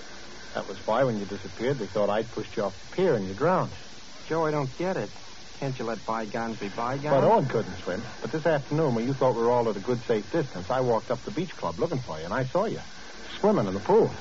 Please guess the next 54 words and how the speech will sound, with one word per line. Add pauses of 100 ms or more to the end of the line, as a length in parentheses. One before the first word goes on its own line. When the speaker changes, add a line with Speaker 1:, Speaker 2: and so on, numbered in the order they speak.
(240)
Speaker 2:
But, (1000)
but
I
learned.
Speaker 1:
And
your
bandage
was
off. (720)
We'll
start
talking. (280)
Or
do
I
have
to
do
the
talking?
To
the
cops? (480)
Speaker 2:
Listen,
Joe,
you
gotta
wait.
You
gotta
give
me
time.
Speaker 1:
Now,
don't
get
me
wrong. (600)
No
one
in
this
town
would
be
gladder
to
have
Bud
Owen
come
back
than
me.